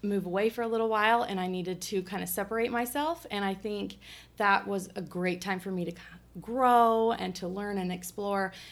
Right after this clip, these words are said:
And then one day when, uh, my dad approached my husband and I and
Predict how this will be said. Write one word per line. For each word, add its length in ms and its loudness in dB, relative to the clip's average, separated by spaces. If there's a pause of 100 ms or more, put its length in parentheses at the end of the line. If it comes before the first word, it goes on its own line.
(140)
And 180 0
then 240 2
one 160 2
day 280 2
when, 460 0
uh, 220 -2
my 180 -2
dad 640 0
approached 460 -4
my 100 -2
husband 300 -4
and 100 -4
I 140 -2
and 340 -6